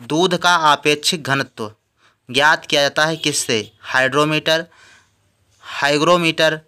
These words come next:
लैक्टोमीटर या थर्मामीटर। तो इसमें सी ऑप्शन सही है, लैक्टोमीटर के द्वारा दूध का आपेक्षिक घनत्व ज्ञात किया जाता है। तीन नंबर प्रश्न आपका दिया गया है कि वायुमंडल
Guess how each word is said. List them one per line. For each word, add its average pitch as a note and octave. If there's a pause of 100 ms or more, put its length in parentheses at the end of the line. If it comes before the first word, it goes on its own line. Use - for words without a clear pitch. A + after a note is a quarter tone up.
(240)
लैक्टोमीटर C#3+
या C#3+
थर्मामीटर। A#2+ (200)
तो B2
इसमें C#3
सी E3+
ऑप्शन D#3+
सही D#3
है, E3+
लैक्टोमीटर D3
के D#3
द्वारा C3 (540)
दूध E3
का F3
आपेक्षिक D3
घनत्व C#3+
ज्ञात A#2+
किया A#2
जाता B2
है। A2+ (800)
तीन D#3
नंबर E3
प्रश्न D#3+
आपका D#3+
दिया D#3
गया D#3+
है F3
कि E3+
वायुमंडल D#3+